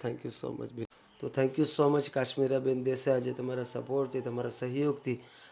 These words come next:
આ પરિવારને બહુ મોટી રાહત મળી છે. આજથી આ પરિવારને જે પણ જમવામાં તકલીફ પડી રહી હતી, એમાં આજથી આ પરિવારને બહુ મોટી રાહત મળશે. તો આજે લાઈફ હેલ્પ કચેરી ટેબલ ટ્રસ્ટની પૂરી ટીમ તમારો ફરીથી દિલથી આભાર વ્યક્ત કરે છે. તમે જ્યાં પણ હો ત્યાં ભગવાન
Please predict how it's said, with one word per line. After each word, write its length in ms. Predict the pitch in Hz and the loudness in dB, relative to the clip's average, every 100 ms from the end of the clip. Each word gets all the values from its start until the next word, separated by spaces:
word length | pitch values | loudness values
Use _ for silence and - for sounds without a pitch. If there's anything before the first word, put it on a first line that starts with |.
| - | -2
આ 80 | 123 | -2
પરિવારને 520 | - 131 135 135 135 | 0 0 0 0 -2
બહુ 160 | 123 127 | -2 -2
મોટી 480 | 123 123 143 185 117 | -2 -2 -4 -4 -6
રાહત 340 | 113 127 123 | -4 -4 -2
મળી 160 | 127 127 | -4 -4
છે. 140 | 139 | -4
આજથી 560 | - 135 143 160 156 123 - - - | 4 4 4 2 0 -2 -8 -20 -10
આ 60 | 117 | -8
પરિવારને 480 | 131 131 131 127 123 | -4 -4 -2 -2 -2
જે 160 | 131 | -2
પણ 200 | 135 151 | 2 2
જમવામાં 440 | 120 120 147 185 170 | 2 2 2 2 0
તકલીફ 280 | 131 139 127 | 0 0 0
પડી 200 | 127 131 | 0 2
રહી 140 | 127 | 2
હતી, 220 | 123 117 - - - - | 2 -2 -4 -20 -12 -4
એમાં 300 | 120 117 117 | -2 -2 -2
આજથી 300 | 127 127 123 | -2 -2 -2
આ 60 | |
પરિવારને 420 | 117 120 120 117 117 | -2 -2 -2 -4 -6
બહુ 140 | 117 | -4
મોટી 280 | 117 117 - - - | -6 -6 -10 -10 -4
રાહત 400 | 120 117 139 127 | 0 2 2 2
મળશે. 280 | 123 123 131 | 0 0 -2
તો 120 | 135 | 0
આજે 180 | 127 123 | 0 4
લાઈફ 260 | 135 156 | 4 4
હેલ્પ 160 | 143 147 | 0 0
કચેરી 260 | 143 139 | 2 2
ટેબલ 240 | 131 123 123 | 2 -2 -2
ટ્રસ્ટની 300 | 131 123 131 | -4 -4 -4
પૂરી 280 | 123 127 127 | -2 -4 -4
ટીમ 320 | - 156 123 - - - - _ | 4 4 4 -4 -20 -20 -20 _
તમારો 260 | 127 127 123 | 0 2 2
ફરીથી 360 | - 147 175 | 4 2 2
દિલથી 340 | 165 160 156 156 | 2 2 4 4
આભાર 260 | 143 147 | 4 4
વ્યક્ત 260 | 143 143 147 | 2 0 -2
કરે 240 | 139 139 | 0 0
છે. 160 | 139 139 | 0 0
તમે 280 | 135 123 120 | 0 0 0
જ્યાં 400 | 120 131 143 143 | 2 4 4 4
પણ 140 | 139 | 2
હો 80 | 139 | 2
ત્યાં 260 | - 123 | -2 -4
ભગવાન 380 | 120 131 156 156 | -2 4 8 8